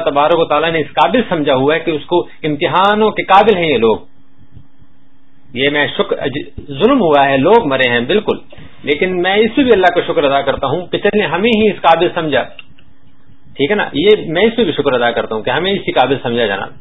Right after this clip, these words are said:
جو ہمیں رگڑے لگ رہے ہیں۔ انسان جو قربانی امام علی مقام نے کربلا کے میدان میں دی ہے، وہ امام علی مقام ہی دے سکتے تھے، کسی اور کی مجال، کسی اور کی ہمت نہیں تھی، کسی اور کی اتنی استطاعت نہیں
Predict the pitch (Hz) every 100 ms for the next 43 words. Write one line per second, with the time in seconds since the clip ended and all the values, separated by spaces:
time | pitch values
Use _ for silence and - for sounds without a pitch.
0 | - - - - 120 139 123 123 156 147
1 | 123 143 120 131 160 - - - - 135
2 | - 185 202 208 190 - - - 135 214
3 | 220 202 170 175 190 190 160 165 180 175
4 | 175 165 151 160 170 170 160 143 135 156
5 | 180 175 147 135 156 156 139 156 160 175
6 | 156 147 143 151 160 147 151 135 165 190
7 | 180 135 143 143 - 170 156 135 156 175
8 | 175 156 127 139 139 139 151 180 190 156
9 | 165 214 180 160 139 107 87 - - -
10 | 151 135 175 180 208 214 185 - 214 156
11 | - 160 185 202 202 196 220